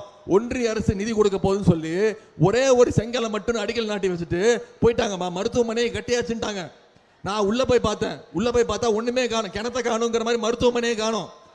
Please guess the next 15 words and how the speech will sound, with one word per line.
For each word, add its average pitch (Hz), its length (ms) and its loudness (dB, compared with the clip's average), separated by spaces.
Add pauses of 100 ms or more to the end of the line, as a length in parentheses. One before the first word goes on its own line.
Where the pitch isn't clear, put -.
(380)
வச்சது 247 420 2
ஒரு 233 200 6
செங்கல், 233 520 0 (300)
அந்த 208 220 -6
செங்கலையும் 233 380 0
நான் 240 160 -2
எடுத்துட்டு 240 300 -2
வந்துட்டேன். 196 420 -6
இதோ 180 100 -4
வச்சிருக்கேன், 214 680 -4
கையில 214 240 -4
பத்திரமா 214 320 -6
வச்சிருக்கேன். 190 340 -6 (880)
இதாம்மா, 220 380 -2 (1400)
இதுதான் 208 500 0